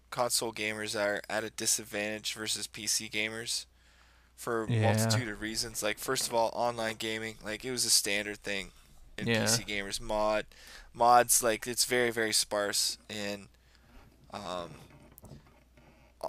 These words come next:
Speaker 1: like, console games. P C games, like, a mod, you can get that stuff on top of an existing game. It almost seems
Speaker 2: Yeah.
Speaker 1: like a console game. You have to buy a separate game just to get that functionality.
Speaker 2: Yeah.
Speaker 1: And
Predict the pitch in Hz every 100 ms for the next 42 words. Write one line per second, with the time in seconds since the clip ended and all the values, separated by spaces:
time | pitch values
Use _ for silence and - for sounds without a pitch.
0 | - 101 107 95 - - 123 107 - 107
1 | 107 101 101 - - - - - - -
2 | 143 131 135 120 113 113 110 104 - 117
3 | 117 110 113 113 87 117 127 127 - 120
4 | - - 107 - - - 110 107 113 107
5 | 117 110 101 95 107 - 104 101 101 101
6 | 90 - 110 120 117 110 110 117 - 95
7 | 90 - 117 110 120 101 101 95 92 107
8 | - 101 104 101 104 107 - 101 - -
9 | 95 - - - - 101 - 95 - 117
10 | - - 101 101 104 98 185 117 - 135
11 | - - - - - - - - - 117
12 | 120 113 113